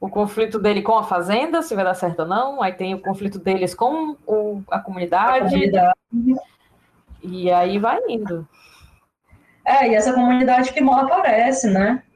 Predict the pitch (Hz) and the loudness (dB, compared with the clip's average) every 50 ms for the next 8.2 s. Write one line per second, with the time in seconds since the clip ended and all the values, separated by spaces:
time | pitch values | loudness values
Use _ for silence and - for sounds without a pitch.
0 | _ - 196 202 196 185 180 185 202 208 208 196 - - - 185 185 202 220 220 | _ -2 0 2 4 4 4 4 4 2 2 -2 -4 -6 -10 -12 -12 -12 -14 -18
1 | - - _ _ _ _ _ _ _ _ _ _ _ _ _ _ _ _ _ _ | -20 -20 _ _ _ _ _ _ _ _ _ _ _ _ _ _ _ _ _ _
2 | - - 196 208 202 196 190 190 190 196 202 208 208 208 240 226 - - - 262 | -8 -6 -2 0 2 2 4 4 4 4 4 4 4 4 2 0 0 0 0 2
3 | 269 262 262 254 269 247 240 226 208 220 220 220 226 233 226 - - - 202 202 | 2 4 4 2 4 4 4 4 4 4 4 4 2 2 0 -2 -4 -2 0 2
4 | 214 214 214 - - 220 233 226 - 240 233 233 233 226 220 226 240 247 240 226 | 2 2 0 -2 -2 0 0 2 2 2 2 4 4 4 4 4 4 2 2 2
5 | 208 202 202 202 208 208 196 196 196 196 196 202 196 190 190 214 214 - 196 202 | 2 2 2 2 4 4 4 4 4 2 2 2 0 2 0 0 -2 0 0 0
6 | 196 180 190 180 175 180 185 208 233 262 269 254 262 - 196 185 185 180 185 - | 2 2 0 -2 -2 -2 0 0 0 -2 -4 -6 -6 -2 0 0 0 0 -2 -8
7 | - _ - 180 196 202 - _ 190 190 196 220 240 247 254 254 247 - - 214 | -18 _ -8 -6 -6 -6 -4 _ -4 -2 -2 0 0 0 0 -2 -4 -4 -4 -2
8 | 208 202 196 196 | -2 0 0 -2